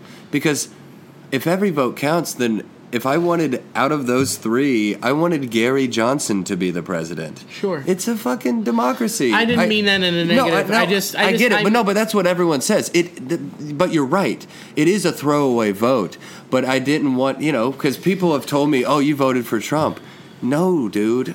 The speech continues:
Speaker 1: I voted for Gary Johnson. I
Speaker 2: Gary,
Speaker 1: didn't.
Speaker 2: Gary's a buffoon.
Speaker 1: Of course he is, but I don't.
Speaker 2: But he's not as much of a bu-, he's
Speaker 1: He's
Speaker 2: the same. He's a different type of
Speaker 1: He's
Speaker 2: buffoon.
Speaker 1: not a billionaire buffoon, dude. Gary would be tweeting shit.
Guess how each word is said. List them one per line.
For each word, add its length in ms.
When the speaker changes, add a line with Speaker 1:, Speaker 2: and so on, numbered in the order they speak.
Speaker 1:
I 100
voted 300
for 140
Gary 380
Johnson. 560
I 20
Speaker 2:
Gary, 320
Speaker 1:
didn't. 400
Speaker 2:
Gary's 480
a 40
buffoon. 760
Speaker 1:
Of 120
course 320
he 200
is, 180
but 220
I 140
don't. 300
Speaker 2:
But 140
he's 180
not 200
as 140
much 200
of 140
a 40
bu-, 200
he's 280
Speaker 1:
He's 220
Speaker 2:
the 60
same. 260
He's 240
a 60
different 400
type 180
of 60
Speaker 1:
He's 100
Speaker 2:
buffoon. 200
Speaker 1:
not 20
a 100
billionaire 720
buffoon, 500
dude. 260
Gary 340
would 220
be 160
tweeting 440
shit. 320